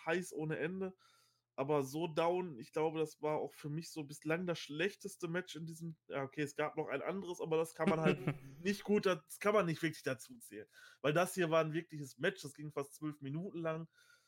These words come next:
Speaker 1: und da war es einfach das schlechteste Match bislang im G one.
Speaker 2: Ja, ich glaub, das können wir vorwegnehmen, dass das Match, ähm, an diesem Abend auf jeden Fall das schlechteste war.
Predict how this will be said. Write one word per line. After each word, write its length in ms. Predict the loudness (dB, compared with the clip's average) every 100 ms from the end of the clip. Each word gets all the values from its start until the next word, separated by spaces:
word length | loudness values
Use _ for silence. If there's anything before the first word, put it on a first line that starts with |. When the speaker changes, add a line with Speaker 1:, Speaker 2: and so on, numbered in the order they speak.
| _ _ _ _ -2
Speaker 1:
und 300 | -2 0 2
da 260 | 4 4
war 200 | 2 2
es 100 | -2
einfach 420 | -4 -4 -4 -8
das 160 | -8 -8
schlechteste 720 | -6 -2 -2 -2 -12 -10 -8
Match 460 | -4 -4 -6 -16 -16
bislang 380 | -14 -4 -4 -2
im 160 | -6
G 140 | -6 -6
one. 200 | -8 -10 _ _ _ _ _ _ _ _ _ _ _ _ -20 -20 -20 -14 -14 -12 -12 -10 -10 -6 0
Speaker 2:
Ja, 100 | 2
ich 80 |
glaub, 120 | 4 2
das 140 | 2
können 160 | 2 2
wir 80 |
vorwegnehmen, 600 | 2 2 2 0 2 4
dass 180 | 4 2
das 280 | 2 2 4
Match, 500 | 4 2 2 0 2
ähm, 320 | 2 4 2 2
an 120 | 4
diesem 240 | 4 4
Abend 580 | 4 2 2 2 0 -4 -6 _ _ _ _
auf 160 | 0 2
jeden 280 | 2 2 2
Fall 200 | 2 2
das 140 | 2
schlechteste 500 | 4 2 2 2 2
war. 280 | 2 2